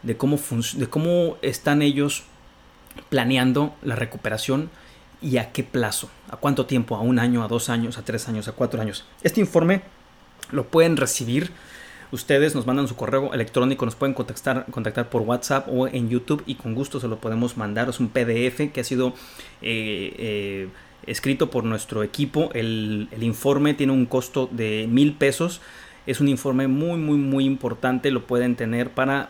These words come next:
que puedan ustedes también revisarlo en casa y puedan planear sus, eh, sus, sus planes, sus proyectos, especialmente si están, eh, pensando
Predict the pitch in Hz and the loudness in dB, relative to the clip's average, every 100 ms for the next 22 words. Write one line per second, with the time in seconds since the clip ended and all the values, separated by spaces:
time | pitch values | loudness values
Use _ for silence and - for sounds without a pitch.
0 | - - - 123 127 127 - - 131 - | -8 -10 -2 0 2 0 -2 -12 -8 2
1 | 175 165 - 117 110 120 120 120 113 104 | 4 4 2 0 2 2 0 -2 -4 0
2 | 131 123 107 139 135 165 131 117 123 123 | 0 0 0 0 0 0 -2 0 0 2
3 | 123 101 104 123 151 180 - - - 160 | 0 -4 -2 0 0 -4 -14 -12 -2 0
4 | 202 - - - - - - - - 127 | 0 -2 -8 -20 -20 -20 -20 -20 -12 -4
5 | 120 113 107 104 95 - - - - 131 | -2 -2 -4 -6 -8 -12 -14 -12 -8 -8
6 | - - - 113 - - 139 131 131 127 | -8 -14 -10 -10 -4 2 4 4 0 -4
7 | - 104 110 117 - 135 - - - - | -6 -6 -2 -2 -2 -4 -4 -14 -20 -16
8 | 113 - 120 139 131 131 156 156 - - | -12 -8 -2 2 2 2 0 -4 -10 -10
9 | - - 143 160 165 - - - 135 120 | -8 -2 -2 -2 -4 -6 -8 -4 -2 0
10 | 127 - - - - - - 117 - - | 0 -4 -18 -20 -20 -20 -16 -12 -12 -12
11 | - - - - - 113 104 170 160 104 | -14 -14 -18 -14 -6 -4 0 2 2 0